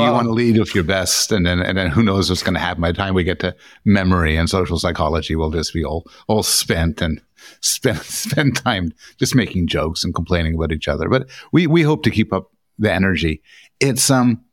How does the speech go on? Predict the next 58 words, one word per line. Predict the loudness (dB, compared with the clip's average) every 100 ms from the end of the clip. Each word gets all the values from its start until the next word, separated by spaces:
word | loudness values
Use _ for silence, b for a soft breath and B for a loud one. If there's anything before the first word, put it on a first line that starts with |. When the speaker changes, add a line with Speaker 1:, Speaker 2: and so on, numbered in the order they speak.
| _ _
Speaker 1:
it's | 0 4
meant | 4 4
as | 4 4
a | 0
possible | 0 0 0 0 0 0
companion | 0 0 0 0 0 0
of |
my | -2 -2
book. | -2 0
And | 0
I | 2
think | 0
if | 0 0
you, | 0 B B B _
if | 0
you | 2
read | 2 2
the | 0
book, | 0 -2 -4 -14 _ _ _ _
you, | 0 2 0 0
and | -2 4 6
you | 6 4
listened | 2 2
to | 0
the | 0
podcast, | -2 -2 -4 -2
you | -2
would | 0
definitely | -2 -2 -2
have | -2 -4 -6 _ -4
the, | -4 0
easily | 2 4 4 2
the | 0
equivalent | -2 -2 -2 -6 -8 -8
of | -4
an | -2
intro | -2 -4 -4
psych | -4 -4
course. | -4 -4 -6 b b b b 0
But | 0 0 -6 _ _ -4
it's | 0
also | 2 4 6
meant | 6 4
people | 4 4
who |
don't | 4 2 2
wanna | 2 2
buy | 0 0
the | -2
book. | -4 -2
They | 0
just | 2
wanna, | 2 0 0
wanna | 0 2
listen | 2 2 2 4
to | 2
for | 0 -2
free, | 0 0 0 -4